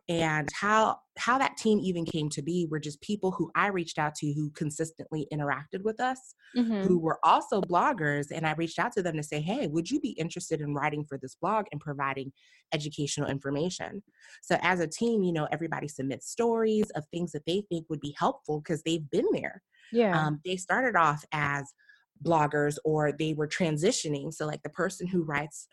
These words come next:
Speaker 1: for aspiring podcasters, she's an aspiring podcaster.
Speaker 2: Yeah.
Speaker 1: The person who writes for beginners, she just started her podcast. So she's able to talk about what happened in those first few months. Then we have somebody who she herself is a podcast producer.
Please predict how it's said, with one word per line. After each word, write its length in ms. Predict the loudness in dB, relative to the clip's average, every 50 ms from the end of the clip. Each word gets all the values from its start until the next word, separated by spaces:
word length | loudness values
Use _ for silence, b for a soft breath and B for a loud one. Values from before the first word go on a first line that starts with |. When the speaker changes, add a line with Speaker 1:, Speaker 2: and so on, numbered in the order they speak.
| _ -4
Speaker 1:
for 280 | -2 0 2 0 0 0
aspiring 540 | -2 -6 -2 2 4 4 4 4 2 0 0
podcasters, 720 | -2 -2 -2 -2 -2 -4 -4 -4 -4 -4 -4 -4 -4 -4
she's 300 | -4 -6 -4 -4 -2 0
an 80 | 2 2
aspiring 460 | 0 0 -4 -10 -12 -10 -8 -8 -6
podcaster. 640 | -6 -6 -6 -6 -8 -12 -14 -14 -14 -12 -12 -12 -12 -14 _ _ _ -2
Speaker 2:
Yeah. 320 | 2 2 2 2 0 -4 -8 -14 _ _ _ _ _ _
Speaker 1:
The 80 | -4 0
person 320 | 2 2 0 0 0 2
who 100 | 2 2
writes 320 | 4 4 4 4 2 0 -2 -2
for 300 | 0 2 2 2 0 -2 B B B B 0
beginners, 580 | 0 2 4 4 4 4 2 2 0 -4 -6 -10 -10
she 260 | -8 -4 -2 -2 -2
just 240 | 0 0 -2 -2 -2
started 300 | -2 0 0 2 2 0
her 160 | 0 -2 -2
podcast. 420 | -2 -2 -4 -4 -4 -6 -10 -10 -10
So 60 | -10 -8
she's 260 | -6 -6 -6 -4 -2 0
able 240 | 0 0 0 0
to 80 | -2 -4
talk 280 | -4 -2 -4 -4 -2 -2
about 340 | 0 2 2 2 2 0 b b b b b b _
what 140 | 0 0 2
happened 340 | 2 2 2 2 0 -2 -4
in 120 | -2 -2
those 180 | -2 -2 -4 -4 -4
first 280 | -4 -4 -4 -4 -6
few 160 | -4 -4 -2
months. 360 | -2 -2 -4 -4 -6 -10 -16 -18 b b b b b -2
Then 140 | 0 0
we 80 | 2 2
have 180 | 2 0 0 0
somebody 360 | -2 -2 -2 -2 -2 -2 -2
who 180 | -2 -2 -2 -2
she 320 | -2 -4 -4 -2 -4 -4 -4
herself 520 | -4 -4 -4 -2 -2 -2 -2 -2 -2 -4
is 100 | -4 -4
a 60 | -6
podcast 460 | -6 -6 -6 -8 -6 -4 -6 -6 -6 -6 _
producer. 580 | -8 -4 -2 -2 -4 -2 0 0 0 0 0